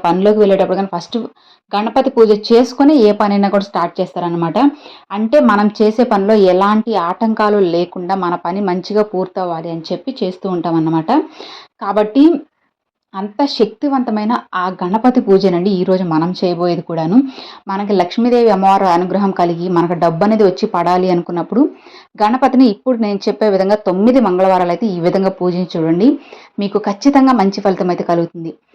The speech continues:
దానికోసంగా మనం ఏం చేయాలంటే, సోమవారం రోజు అండి, అంటే మంగళవారం రోజు పూజ చేసుకోవాలి కాబట్టి, సోమవారం రోజు సాయంత్రమే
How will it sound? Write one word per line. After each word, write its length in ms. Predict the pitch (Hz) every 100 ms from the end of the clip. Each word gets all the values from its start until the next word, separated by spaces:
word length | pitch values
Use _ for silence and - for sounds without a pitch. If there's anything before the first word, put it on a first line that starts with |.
| _ _
దానికోసంగా 720 | 180 214 254 294 247 226 233 233
మనం 140 | 196 180 175
ఏం 80 | 185 -
చేయాలంటే, 380 | 185 165 170 240 -
సోమవారం 540 | 233 240 247 214 185 170
రోజు 140 | 175 170
అండి, 160 | 165 156
అంటే 200 | 175 175 302 294 175
మంగళవారం 460 | 170 190 202 208 185
రోజు 140 | 180 175
పూజ 140 | 180 185 185
చేసుకోవాలి 360 | 175 - 165 160
కాబట్టి, 300 | 160 156 240 294 - _ - _ _ _
సోమవారం 580 | 233 240 262 254 233 220
రోజు 140 | 202 196 -
సాయంత్రమే 580 | 180 190 208 202 208